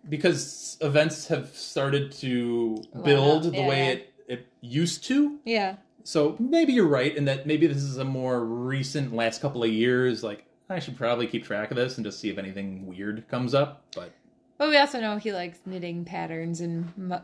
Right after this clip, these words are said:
Speaker 2: Muggle magazines, so maybe he, he's always done it.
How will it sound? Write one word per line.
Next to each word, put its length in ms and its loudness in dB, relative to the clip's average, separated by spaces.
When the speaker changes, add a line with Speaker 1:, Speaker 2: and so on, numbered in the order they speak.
Speaker 2:
Muggle 320 -2
magazines, 800 -6
so 120 -2
maybe 360 0
he, 140 -2
he's 220 -4
always 320 -2
done 260 -6
it. 180 -6